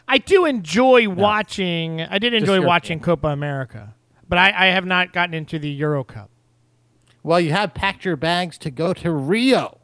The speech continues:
Speaker 2: for the Olympics next, uh, month. So I know you're pretty excited about that, Don.
Speaker 1: I'm, I'm excited about the Zika virus and the, um,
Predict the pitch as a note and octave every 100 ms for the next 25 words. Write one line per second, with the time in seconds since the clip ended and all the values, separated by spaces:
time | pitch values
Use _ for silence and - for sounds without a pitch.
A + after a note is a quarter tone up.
0 | _ _ - C3 B2+ B2+ D3 C#3+ - C3+
1 | D3 D3 - - C#3 C3 A#2+ G#2+ A2+ -
2 | A#2 C3+ A3 - - _ _ _ - C#3
3 | C#3 C#3+ A#2+ D#3 C#3 - E3 D3 C3 B2+
4 | B2+ A2 F#2 F2+ F2 D#3 E3+ F3+ F3+ E3
5 | D#3+ C3 F#3+ F#3 F#3 E3 E3+ E3 E3 D3+
6 | C3 D#3+ A#3 G3 F3 D#3 E3 E3 E3 -
7 | F3 E3 D#3 D#3+ D#3 D#3 D#3 D3+ D3